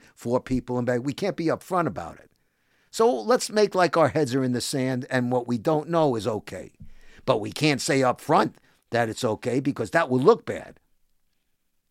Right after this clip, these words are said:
So we'll just kinda, eh, make like it doesn't exist.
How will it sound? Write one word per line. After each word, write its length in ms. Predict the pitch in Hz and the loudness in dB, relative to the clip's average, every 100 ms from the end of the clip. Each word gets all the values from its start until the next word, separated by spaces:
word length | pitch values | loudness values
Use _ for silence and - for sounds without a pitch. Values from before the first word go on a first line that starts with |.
| _ _ _ - | _ _ _ -6
So 140 | 185 | -2
we'll 120 | 175 | 0
just 240 | 156 190 - | 0 0 0
kinda, 400 | 190 175 165 143 - | 0 2 2 -2 -10
eh, 540 | 165 156 160 151 139 107 90 _ _ | -12 -8 -6 -6 -6 -10 -16 _ _
make 240 | 120 139 135 | -2 0 2
like 340 | 135 127 - - | 0 -2 -8 -12
it 120 | 110 | -4
doesn't 300 | 123 104 104 | -4 -4 -6
exist. 580 | 82 - - - - | -12 -14 -14 -16 -18